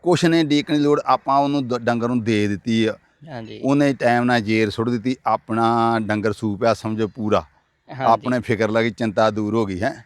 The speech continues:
Speaker 2: ਹਾਂਜੀ, ਹਾਂਜੀ।
Speaker 1: ਤੇ ਹੁਣ ਜੇਰ ਨਹੀਂ ਜਿੰਨਾ ਇਹ ਡੰਗਰ, ਸਾਡੀ ਚਿੰਤਾ ਜਿਹੜੀ ਉਹਨਾਂ ਦੀ ਦੂਰ ਨਹੀਂ ਹੁੰਦੀ, ਕਿਉਂਕਿ ਜਿੰਨਾ ਡੇਗ ਜੇਰ ਨਹੀਂ ਡੰਗਰ, ਉਦੋਂ ਡੰਗਰ ਅੱਧਾ ਸੂਇਆ ਹੁੰਦਾ।
Speaker 2: ਹਾਂਜੀ, ਹਾਂਜੀ,
Speaker 1: ਹੈਂ?
Speaker 2: ਉਹੀ। ਆਹ ਆਪਾਂ ਵੈਸੇ ਕਿੰਨਾ ਥਾਂ ਬੀਜਣ ਲੱਗੇ ਆ ਸਰੋਂ?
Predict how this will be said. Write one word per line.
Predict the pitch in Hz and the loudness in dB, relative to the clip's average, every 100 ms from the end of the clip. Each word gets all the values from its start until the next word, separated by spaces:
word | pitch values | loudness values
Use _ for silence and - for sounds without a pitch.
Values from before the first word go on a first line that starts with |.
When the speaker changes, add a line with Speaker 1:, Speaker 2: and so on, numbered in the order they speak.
| - | -10
Speaker 2:
ਹਾਂਜੀ, | 127 110 107 | -10 -10 -8
ਹਾਂਜੀ। | 120 | 0
Speaker 1:
ਤੇ | |
ਹੁਣ | 131 123 | 0 0
ਜੇਰ | 113 123 135 | 2 2 2
ਨਹੀਂ | 143 | 2
ਜਿੰਨਾ | 139 139 | 0 0
ਇਹ | 143 | 0
ਡੰਗਰ, | 139 147 | 0 0
ਸਾਡੀ | 143 139 135 | 0 -2 -4
ਚਿੰਤਾ | - 127 110 131 | -4 -4 0 2
ਜਿਹੜੀ | 135 | 2
ਉਹਨਾਂ | 139 135 | 0 2
ਦੀ | 131 | 0
ਦੂਰ | 117 123 120 120 | 0 -4 -4 -4
ਨਹੀਂ | 120 131 | 2 4
ਹੁੰਦੀ, | 131 98 95 | 4 0 -4
ਕਿਉਂਕਿ | 127 143 | -4 -4
ਜਿੰਨਾ | 120 131 143 | -2 0 0
ਡੇਗ | 117 117 127 131 123 | 0 2 2 0 -8
ਜੇਰ | 113 95 117 131 | -10 -2 2 2
ਨਹੀਂ | 156 | 2
ਡੰਗਰ, | 147 143 | 0 2
ਉਦੋਂ | 147 160 147 147 | 2 2 0 0
ਡੰਗਰ | 135 135 143 131 | 0 0 0 0
ਅੱਧਾ | 135 147 | 2 2
ਸੂਇਆ | - 113 113 | 2 0 0
ਹੁੰਦਾ। | 110 82 - _ _ - | 0 -6 -12 _ _ -8
Speaker 2:
ਹਾਂਜੀ, | 135 123 117 | -6 -6 -6
ਹਾਂਜੀ, | 113 107 | -8 -6
Speaker 1:
ਹੈਂ? | 127 | -2
Speaker 2:
ਉਹੀ। | 160 117 107 _ _ _ _ _ - | -2 -6 -16 _ _ _ _ _ -4
ਆਹ | 151 202 | 2 2
ਆਪਾਂ | 247 233 233 | 2 0 0
ਵੈਸੇ | 226 226 | -2 -4
ਕਿੰਨਾ | 220 202 190 | -6 -4 -4
ਥਾਂ | 190 196 196 | -2 -4 -4
ਬੀਜਣ | 185 175 175 | -8 -8 -8
ਲੱਗੇ | 175 175 | -6 -8
ਆ | 190 | -10
ਸਰੋਂ? | 185 202 | -10 -12